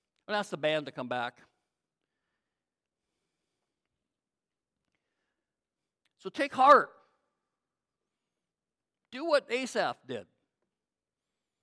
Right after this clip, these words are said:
When you're between a rock and a hard spot, when you haven't got a prayer, cry out to him.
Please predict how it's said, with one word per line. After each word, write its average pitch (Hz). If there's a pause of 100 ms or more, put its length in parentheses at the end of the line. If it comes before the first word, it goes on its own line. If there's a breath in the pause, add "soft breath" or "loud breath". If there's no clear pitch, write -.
(180)
When 208
you're 247
between 294
a 240
rock 247
and 226
a 190
hard 214
spot, 226 (1200)
when 185
you 185
haven't 247
got 220
a 165
prayer, 208 (1700)
cry 302
out 311
to 294
him. 175